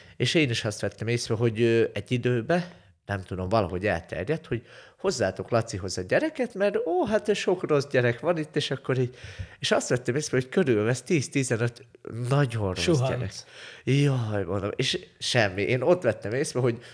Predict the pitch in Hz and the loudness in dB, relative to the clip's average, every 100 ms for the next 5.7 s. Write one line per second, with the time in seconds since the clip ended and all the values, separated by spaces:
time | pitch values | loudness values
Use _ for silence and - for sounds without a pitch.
0 | - 131 120 - - 143 117 107 110 117 | -8 -4 -4 -6 0 4 4 4 4 4
1 | - 110 98 95 - 113 - - - - | 4 4 4 2 -2 -2 -2 -10 -16 -14
2 | - - 123 117 160 175 143 139 123 120 | -10 2 4 6 6 4 2 0 0 0
3 | 104 - - - 131 117 107 - 151 131 | -2 -10 -14 0 2 2 0 0 2 0
4 | 135 - - 113 135 147 - 117 120 110 | -4 -16 -16 -10 2 2 4 4 6 4
5 | 90 92 - 143 139 131 | 2 -2 0 0 0 -6